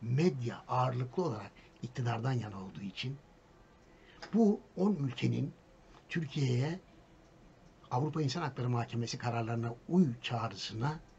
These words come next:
karşılık verdiği cevaplarla on ülkeyi geri püskürttüğünü, korkuttuğunu ilan ettiler. Canlarım,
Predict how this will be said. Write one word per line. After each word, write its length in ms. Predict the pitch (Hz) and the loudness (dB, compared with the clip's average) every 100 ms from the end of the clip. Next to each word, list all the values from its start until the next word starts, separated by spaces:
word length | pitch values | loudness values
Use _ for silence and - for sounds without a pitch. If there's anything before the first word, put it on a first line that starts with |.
| - | -4
karşılık 520 | 123 117 123 107 - | -2 -2 -6 -8 -4
verdiği 320 | 113 104 117 | -4 -4 -6
cevaplarla 680 | 120 117 - 123 127 131 139 - - - | -4 -4 -4 -2 -2 -2 -6 -12 -20 -6
on 160 | 151 165 | 0 0
ülkeyi 580 | 117 113 - 113 143 139 - - 98 | -2 -8 -6 -4 -4 -6 -12 -18 -2
geri 260 | 127 151 | 0 0
püskürttüğünü, 760 | - 120 - 113 - 107 120 123 | -4 -10 -10 -14 -10 -6 -4 -4
korkuttuğunu 580 | - 120 - - 117 110 | -6 -8 -10 -12 -8 -6
ilan 260 | 107 95 | -6 -8
ettiler. 380 | - - - - - - - - - - - - - | -12 -14 -18 -18 -20 -20 -20 -20 -20 -20 -20 -20 -12
Canlarım, 380 | 110 107 113 | -8 -6 -8